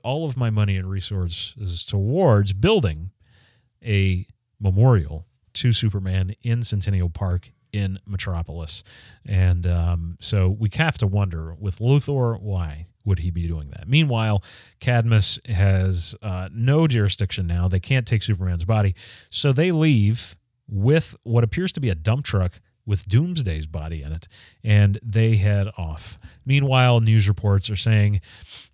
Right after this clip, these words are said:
uh, that, uh, we see an interview with Luthor. He says, uh, "Superman's death has affected us all deeply, and it's proper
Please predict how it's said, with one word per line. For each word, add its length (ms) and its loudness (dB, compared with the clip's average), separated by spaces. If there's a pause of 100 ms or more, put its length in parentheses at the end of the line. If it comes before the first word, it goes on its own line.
(100)
uh, 460 4
that, 640 -2
uh, 200 -4
we 100 0
see 220 -4
an 80 0
interview 320 0
with 160 -4
Luthor. 500 4
He 120 2
says, 460 2 (680)
uh, 240 -2
"Superman's 520 2
death 260 2
has 120 2
affected 440 0
us 160 0
all 140 0
deeply, 640 0 (440)
and 380 4
it's 160 -2
proper 600 2